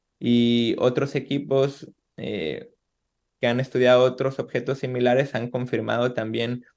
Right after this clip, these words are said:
eh, las distancias de estas galaxias. Entonces, es cierto que hay mu-, más galaxias que las que esperábamos encontrar,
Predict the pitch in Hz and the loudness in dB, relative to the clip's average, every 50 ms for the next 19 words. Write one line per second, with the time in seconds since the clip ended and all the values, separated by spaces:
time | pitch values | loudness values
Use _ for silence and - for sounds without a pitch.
0 | _ _ _ _ _ _ _ _ _ _ _ 120 113 113 107 107 104 90 - 110 | _ _ _ _ _ _ _ _ _ _ _ -6 -4 -2 -2 -2 -2 -2 0 2
1 | 117 113 107 107 113 113 110 - - 123 131 143 143 - 139 131 123 127 135 135 | 4 4 4 2 0 -2 -2 0 0 0 0 0 0 -2 -2 -2 -2 -2 -4 -4
2 | - - 139 135 139 147 147 151 147 143 143 143 - 160 151 160 180 - _ _ | -4 -4 -4 -2 -2 -2 -2 0 0 -2 -2 -2 -2 -4 -2 -2 -6 -10 _ _
3 | _ _ _ _ _ _ _ _ - 131 131 131 143 143 139 156 139 127 131 135 | _ _ _ _ _ _ _ _ -4 -4 -2 0 0 0 2 2 2 2 2 0
4 | 143 - - 139 139 143 - 160 170 180 185 185 - 156 156 160 156 - - - | -2 0 0 0 2 4 6 6 6 6 6 2 2 0 0 0 -2 -4 0 2
5 | 117 117 120 127 135 131 127 107 - - _ _ _ _ _ _ _ _ _ _ | 4 6 6 6 4 2 0 -4 -6 -10 _ _ _ _ _ _ _ _ _ _
6 | _ _ _ _ _ _ _ _ _ _ _ _ - 123 127 135 139 143 139 - | _ _ _ _ _ _ _ _ _ _ _ _ -10 -6 -2 -2 0 -2 -2 -4
7 | - - 139 143 147 147 156 180 196 202 190 175 175 175 165 170 - 156 147 - | -4 -2 0 0 4 6 6 6 6 6 6 4 4 4 2 0 -2 -2 -2 -2
8 | - 139 131 127 131 131 - - 127 123 - - 147 147 156 156 151 156 156 151 | -2 -2 0 0 0 0 -2 -2 -4 -4 0 0 2 6 6 6 6 6 4 2
9 | 156 156 165 180 - - - - - 135 143 139 135 131 135 - 143 139 143 160 | 0 -2 -4 -6 -6 -8 -10 -8 -6 -6 -4 -4 -4 -4 0 2 4 4 4 4